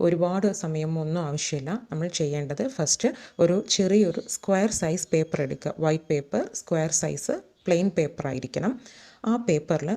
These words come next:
നിങ്ങൾ ഫസ്റ്റ് എഴുതേണ്ടത് "What I need to manifest is size of this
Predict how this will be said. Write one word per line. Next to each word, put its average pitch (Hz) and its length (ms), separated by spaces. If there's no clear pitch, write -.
നിങ്ങൾ 160 240
ഫസ്റ്റ് 180 400
എഴുതേണ്ടത് 143 600
"What 196 400
I 269 40
need 170 300
to 254 100
manifest 170 1000
is 302 60
size 170 540
of 151 60
this 269 100